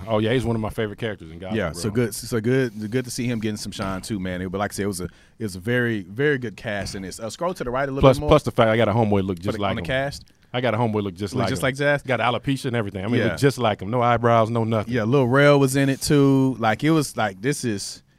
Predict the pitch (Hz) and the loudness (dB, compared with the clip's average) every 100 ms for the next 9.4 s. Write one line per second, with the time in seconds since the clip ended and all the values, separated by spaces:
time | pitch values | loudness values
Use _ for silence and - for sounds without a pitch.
0 | _ _ _ - 147 117 107 104 - 101 | _ _ _ -4 -2 0 0 0 0 -2
1 | 87 98 92 90 87 101 98 87 87 262 | 0 -2 -2 -2 -4 -2 0 -2 -2 -6
2 | 277 240 302 339 240 - 180 165 165 151 | -6 -10 -10 -4 -4 -2 -2 0 0 0
3 | 147 147 143 139 139 135 139 139 139 139 | -2 -2 -2 -4 -6 -10 -10 -12 -14 -14
4 | 135 123 _ _ _ _ - - 127 127 | -14 -18 _ _ _ _ -14 -4 0 2
5 | 120 113 107 98 - - 135 156 135 110 | 0 0 -2 -4 -12 -4 0 0 -2 -8
6 | 95 67 - - _ _ - _ - 127 | -10 -10 -12 -12 _ _ -20 _ -6 -4
7 | 123 104 127 143 147 - 139 131 113 117 | -4 -4 -2 -2 -4 -6 -6 -6 -6 -6
8 | 113 107 123 127 120 113 113 104 95 107 | -6 -4 -4 -4 -6 -4 -4 -4 -6 -4
9 | 113 110 101 92 | -2 -2 -2 -6